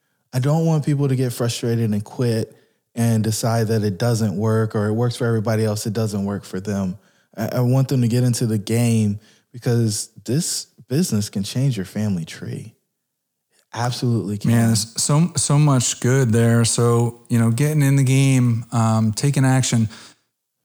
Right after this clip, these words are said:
Speaker 2: You know, for me, I, I, I was having a conversation just earlier,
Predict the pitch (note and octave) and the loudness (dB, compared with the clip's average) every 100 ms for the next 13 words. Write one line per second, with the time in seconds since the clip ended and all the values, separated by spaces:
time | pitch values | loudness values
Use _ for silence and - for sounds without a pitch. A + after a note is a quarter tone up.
0 | _ - C3 A#2+ - C3 D3+ F#3 E3 D3 | _ -2 2 2 2 4 4 4 4 4
1 | C#3 C3 G#2+ B2 A#2 C3 C3+ - - A2+ | 4 2 0 0 0 0 -4 -6 -8 -2
2 | C#3 B2 A#2 C#3 E3 - C3+ C#3+ B2+ C#3+ | 0 0 2 2 2 2 2 2 2 2
3 | C3 C#3 A#2+ B2+ C3 - D3 C3+ C3+ A#2 | 2 2 2 2 0 0 2 2 4 4
4 | A2+ A2 | 2 0